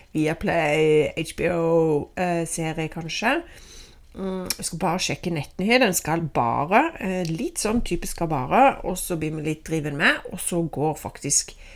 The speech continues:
svupp. Eh, en time, to timer, tre timer, ehm, så, ja, du har selvfølgelig et valg med å bruke litt annen tid, men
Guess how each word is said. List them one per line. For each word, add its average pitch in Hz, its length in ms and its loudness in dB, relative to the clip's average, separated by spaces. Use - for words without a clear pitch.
svupp. - 680 -4
Eh, 190 440 2
en 185 160 -2
time, 208 240 -2
to 175 220 -4
timer, 190 420 -2
tre 170 240 -4
timer, 196 480 0
ehm, 151 1300 -6
så, 311 300 0
ja, - 180 -4
du - 200 4
har 226 200 4
selvfølgelig 262 800 0
et 160 140 -2
valg 226 440 4
med 165 400 4
å 151 320 2
bruke 147 220 0
litt 139 160 -2
annen 139 160 0
tid, 370 240 0
men 240 240 2